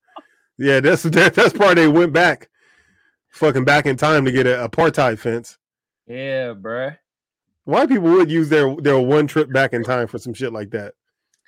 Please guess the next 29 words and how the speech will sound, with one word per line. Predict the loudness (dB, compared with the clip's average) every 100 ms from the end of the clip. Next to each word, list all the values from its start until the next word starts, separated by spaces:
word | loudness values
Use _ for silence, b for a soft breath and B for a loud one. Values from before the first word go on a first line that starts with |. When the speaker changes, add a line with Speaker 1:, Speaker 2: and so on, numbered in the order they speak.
| _
Speaker 2:
Man, | -14 -10
them | -8
motherfuckers | -6 -8 -8 -8 -8
was | -12 -14
old | -10 -8
as | -10 -12
hell. | -10 -10 -10 _ _
One | -14 -12
was | -12
forty-seven, | _ -14 -12 -12 -10 -10 -10 -14
one | -14 -14
was | -18
forty-five, | -18 -18 -16 -12 -8 -8 -10
the | -12
other | -12 -12 -12
was | -14 -14
thirty-three. | -12 -12 -16 -18 -16 -16 -18 _ _ _
I'm | -10
like, | -8 0
"You |
Speaker 1:
So | 2 4
Speaker 2:
old?" | 4
Speaker 1:
what, | 2 2
what, | 0 -2
like, | 0 0 0 -4 -20 _ _ _ _ _ _ -4
were | 0
there | 2 2 2
any | 0 -4
charges | -2 0 0 0 -2 -2 -6 -18 -20